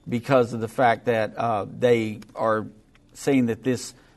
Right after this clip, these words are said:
produces global warming, and it's part of what's going on with the climate change and everything. So right now,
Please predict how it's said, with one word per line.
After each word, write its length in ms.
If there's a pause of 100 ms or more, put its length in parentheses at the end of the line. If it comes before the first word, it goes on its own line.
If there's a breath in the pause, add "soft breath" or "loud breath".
(140 soft breath)
produces 640
global 400
warming, 540
and 60
it's 160
part 300
of 100
what's 240
going 220
on 220
with 100
the 80
climate 500
change 360
and 80
everything. 400
So 120
right 320
now, 460